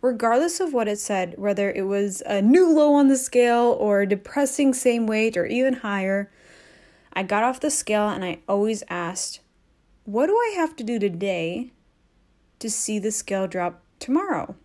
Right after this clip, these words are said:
It's a really inviting question, 'cause now you're even answering it in your head. You're like, "Well, if I wanna see the scale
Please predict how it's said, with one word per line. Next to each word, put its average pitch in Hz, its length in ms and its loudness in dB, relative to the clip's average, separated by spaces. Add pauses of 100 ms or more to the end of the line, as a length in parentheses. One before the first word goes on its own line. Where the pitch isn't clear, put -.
(1300)
It's - 80 -6
a 311 80 0
really 254 500 0
inviting 202 480 -2
question, 196 420 -8
'cause 208 220 -4
now 277 360 2
you're 247 280 2
even 226 220 4
answering 208 380 -2
it 202 80 -2
in 196 60 -4
your 202 100 -4
head. 233 180 -2
You're 196 100 -2
like, 190 160 -2
"Well, 262 200 0
if - 100 -8
I 220 60 0
wanna 269 180 0
see 277 100 -2
the 226 80 0
scale 220 380 -6